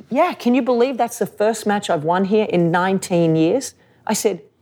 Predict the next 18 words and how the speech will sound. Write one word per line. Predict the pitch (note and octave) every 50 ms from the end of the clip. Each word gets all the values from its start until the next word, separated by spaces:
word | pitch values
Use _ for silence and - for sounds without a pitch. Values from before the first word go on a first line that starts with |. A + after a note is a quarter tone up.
| _ -
"Are | - A3
you | A#3 C4+ C#4+
fucking | - - - - - - - C#4 A#3+
out | F#3+ F3
of | E3+
your | E3 D3+
mind?" | C#3+ C#3+ D3 - C4+ D4 C4 -
She | -
goes, | - C4 B3+ - -
"Yeah. | G#4 A4+ A4+ - - _ _ _ _ -
And | F4 F#4
you | G#4+ A#4 B4+
know, | B4 G4 D4+ D4+ - - _ -
you | G#4+ A#4
know | B4+ B4 G4+ G#4+
who | F4+ D4+
I | C4+ A#3
beat | F3+ A#3 C4+ F4 C5+